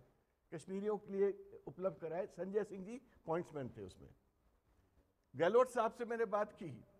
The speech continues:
साढ़े तीन हज़ार कश्मीरी फ-, फंसे हुए थे, अ, राजस्थान में। गहलोत साहब ने मेरे कहने से अड़तालीस घंटे में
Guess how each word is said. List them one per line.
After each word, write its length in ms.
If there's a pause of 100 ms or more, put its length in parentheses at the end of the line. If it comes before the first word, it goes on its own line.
साढ़े 380
तीन 240
हज़ार 220
कश्मीरी 520
फ-, 200
फंसे 380
हुए 220
थे, 200
अ, 140 (440)
राजस्थान 480
में। 200 (760)
गहलोत 280
साहब 300
ने 80
मेरे 260
कहने 540
से 120
अड़तालीस 560
घंटे 340
में 180